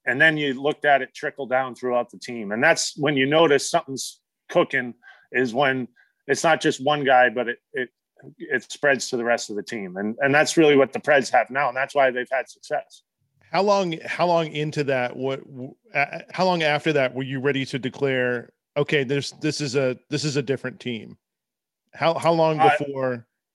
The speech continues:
Speaker 2: before you're able to say, "Okay, we're, the, the, the, the, the shitty team <laughs> that we've been watching most of the season
Speaker 1: Yeah.
Speaker 2: has changed"?
Speaker 1: Well,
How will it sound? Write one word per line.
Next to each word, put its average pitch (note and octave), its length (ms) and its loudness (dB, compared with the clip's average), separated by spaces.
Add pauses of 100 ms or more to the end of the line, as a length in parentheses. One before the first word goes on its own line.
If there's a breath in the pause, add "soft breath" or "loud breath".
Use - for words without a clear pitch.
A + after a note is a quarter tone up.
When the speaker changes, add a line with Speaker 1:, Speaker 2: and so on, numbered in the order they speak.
(180)
Speaker 2:
before C3+ 300 0
you're D3 180 2
able C#3+ 180 2
to B2 60 -8
say, A#2+ 440 -2 (200)
"Okay, A#2 380 -2 (720)
we're, C#3+ 240 -2 (240)
the, D3+ 140 -6
the, C#3+ 260 -4 (200)
the, C#3+ 220 0
the, D3 220 -6
the C#3+ 80 -4
shitty D#3+ 340 -2
team D#3 200 0
<laughs> - 20 -4
that D#3 100 -2
we've F#3 140 4
been E3 160 4
watching D3+ 380 0
most C3+ 260 -4
of B2+ 60 -10
the A#2+ 40 -8
season C3 300 0
Speaker 1:
Yeah. D#3 120 8
Speaker 2:
has F#2+ 100 -4 (400)
changed"? C3 160 0
Speaker 1:
Well, G#3 140 6